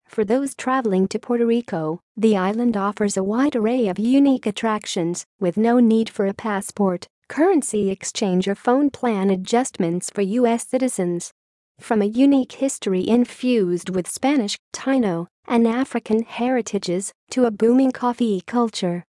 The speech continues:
and unparalleled offerings in nature including El Yunque, the only rainforest in the U S Forest Service, three of the world's five bioluminescent bays, and stunning pink salt flats. Puerto Rico has a plethora of one-of-a-kind experiences.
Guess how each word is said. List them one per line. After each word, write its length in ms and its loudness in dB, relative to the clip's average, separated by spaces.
and 240 2
unparalleled 840 0
offerings 580 -2
in 120 2
nature 440 0
including 500 0
El 160 0
Yunque, 420 -2
the 260 2
only 280 4
rainforest 800 2
in 140 2
the 80 2
U 220 2
S 220 -2
Forest 460 -2
Service, 540 -4
three 260 2
of 120 -2
the 120 0
world's 540 0
five 380 -2
bioluminescent 960 2
bays, 360 -2
and 160 4
stunning 460 0
pink 300 -2
salt 420 0
flats. 400 -4
Puerto 580 0
Rico 440 0
has 240 -2
a 60 -2
plethora 560 -2
of 180 -4
one-of-a-kind 720 0
experiences. 1040 -2